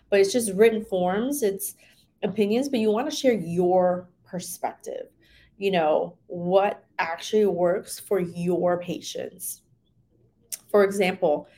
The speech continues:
as a certified hand therapist, I believe in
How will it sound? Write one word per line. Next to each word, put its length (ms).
as 280
a 80
certified 560
hand 320
therapist, 720
I 320
believe 720
in 560